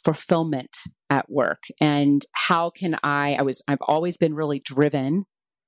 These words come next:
How can I create the kind of success I want, but experience something that's nothing like this horrible feeling that I have in this moment?" Because in that moment of having this horrible job,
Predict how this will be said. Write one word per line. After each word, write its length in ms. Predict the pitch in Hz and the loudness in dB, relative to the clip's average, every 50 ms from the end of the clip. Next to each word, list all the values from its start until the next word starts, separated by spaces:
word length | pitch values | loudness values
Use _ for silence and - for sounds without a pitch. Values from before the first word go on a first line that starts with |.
| _ _ | _ _
How 320 | - - - - 175 170 170 | -2 0 2 2 2 0 0
can 240 | - - 175 160 | -4 -6 -4 -4
I 460 | 147 143 139 139 135 135 135 135 143 - _ _ _ _ _ _ _ - | -2 -2 -2 -2 0 0 0 -2 -4 -6 _ _ _ _ _ _ _ -2
create 400 | - - 208 196 175 196 220 240 - | 0 2 2 4 4 2 2 2 0
the 80 | 233 | -2
kind 220 | - - 180 170 156 | -4 -2 0 0 0
of 100 | 151 139 | 0 0
success 480 | - - 156 - - - 147 147 - - | 0 0 0 0 0 0 0 0 0 0
I 100 | 143 143 | 0 0
want, 280 | 139 143 147 143 - - | 0 0 -2 -2 0 2
but 180 | - 147 139 - _ _ - | 2 2 2 0 _ _ -4
experience 720 | 151 - - - - - 190 190 202 196 170 151 143 - | 0 2 2 2 2 2 0 2 2 2 2 2 2 2
something 340 | - 160 143 143 - 147 143 | 2 2 0 2 2 2 4
that's 220 | 139 143 - - 151 | 4 2 2 2 2
nothing 400 | 156 160 165 165 - 180 160 151 | 4 4 4 2 0 0 0 0
like 200 | 147 143 139 - | 0 0 -2 0
this 160 | - 139 - | 0 0 0
horrible 340 | - 143 135 131 - 135 127 | 0 0 -2 0 -2 -4 -6
feeling 540 | - - 135 131 127 131 127 123 127 123 127 _ - | -4 -2 0 0 2 2 2 2 2 2 0 _ 0
that 120 | - 127 | 0 0
I 120 | 123 120 120 | 0 0 -2
have 300 | - 131 123 120 - 120 | -2 -2 -2 0 -2 -2
in 100 | 120 120 | -4 -2
this 220 | 120 113 - - | 0 0 0 2
moment?" 420 | 131 127 131 127 - - - - - - - - - - - | 2 0 0 0 0 -2 -4 -6 -10 -14 -14 -12 -2 2 2
Because 240 | 180 - 175 165 - - - | 4 4 2 0 0 0 0
in 280 | 233 269 302 370 403 | 2 2 0 0 0
that 240 | 339 247 180 - - | 0 0 0 -2 -2
moment 420 | 156 156 151 147 147 139 131 - - - | -2 -2 0 0 0 -2 -4 -2 0 0
of 320 | 147 147 143 143 139 139 - _ _ _ - | 2 2 2 0 -2 -4 -8 _ _ _ -10
having 380 | - - - 180 185 190 196 185 | -4 0 2 2 2 0 -2 -2
this 140 | 165 - - | 0 0 0
horrible 320 | - 147 135 135 135 135 | 0 0 0 0 -2 -4
job, 260 | - 147 139 135 131 | -2 -2 -2 -2 -2